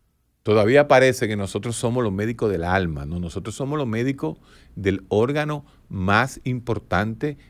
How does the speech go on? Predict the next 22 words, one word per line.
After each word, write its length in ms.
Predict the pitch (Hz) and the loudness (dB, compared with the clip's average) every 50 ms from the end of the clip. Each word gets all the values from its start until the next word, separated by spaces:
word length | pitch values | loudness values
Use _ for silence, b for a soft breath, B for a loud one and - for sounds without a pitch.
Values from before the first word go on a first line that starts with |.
| b b | b b
del 240 | 104 101 95 87 - | 0 0 0 0 0
cuerpo 500 | - - 98 98 104 104 - - 131 - | 0 2 2 2 2 0 0 0 0 0
humano 540 | - 107 92 87 90 104 110 107 95 82 73 b b b b | 0 -4 -2 0 2 2 2 2 0 -2 -6 b b b b
y 120 | - 104 | 0 2
de 100 | 101 101 | 2 4
la 140 | 98 95 90 | 2 2 0
función 580 | - 98 92 87 - - 113 113 117 135 147 143 b b b b | -2 -4 -6 -6 -4 -2 0 0 0 0 -2 -6 b b b b
más 420 | - 98 101 110 117 131 135 - - | -6 0 2 4 4 4 2 -2 -6
importante 840 | 131 127 123 107 - 110 101 95 - 120 110 110 104 98 - 98 90 | -4 -4 -2 0 0 0 0 0 0 0 2 2 0 0 0 0 0
del 160 | 90 85 76 | 0 -2 -2
cuerpo 400 | - 110 107 113 117 104 - 101 | 2 2 2 2 2 0 0 0
humano, 520 | 90 90 107 123 131 135 135 131 131 131 b b b b b - _ - | 0 0 0 2 2 2 0 -2 -4 -8 b b b b b -20 _ -6
que 240 | - 98 95 - - | -2 -2 -2 -2 0
es 520 | - 110 120 123 123 - - - - - - - - - _ _ _ _ _ _ _ _ _ _ - - - - - - - - _ _ _ _ _ _ _ _ _ _ _ _ - - - | 2 2 2 2 2 -4 -12 -14 -16 -18 -20 -20 -20 -20 _ _ _ _ _ _ _ _ _ _ -18 -18 -16 -16 -16 -18 -20 -20 _ _ _ _ _ _ _ _ _ _ _ _ -20 -18 -14
el 140 | - 76 73 | -12 -12 -10
cerebro. 560 | - - 71 71 90 90 78 58 - - - - _ _ _ _ _ _ _ _ _ _ - - - - _ _ _ _ - _ | -8 -8 -4 0 0 0 0 0 -4 -10 -14 -20 _ _ _ _ _ _ _ _ _ _ -20 -20 -20 -20 _ _ _ _ -14 _
Y 160 | - 139 131 127 | 0 2 4 6
de 120 | 120 117 | 6 6
la 220 | 107 98 - - | 6 4 2 2
parte 360 | - - 151 208 208 - - 190 | 4 6 6 6 6 4 2 2
del 180 | 180 165 143 | 2 2 0
cerebro, 580 | - - 139 131 160 180 185 185 190 190 180 | 0 0 2 4 6 4 4 6 4 2 0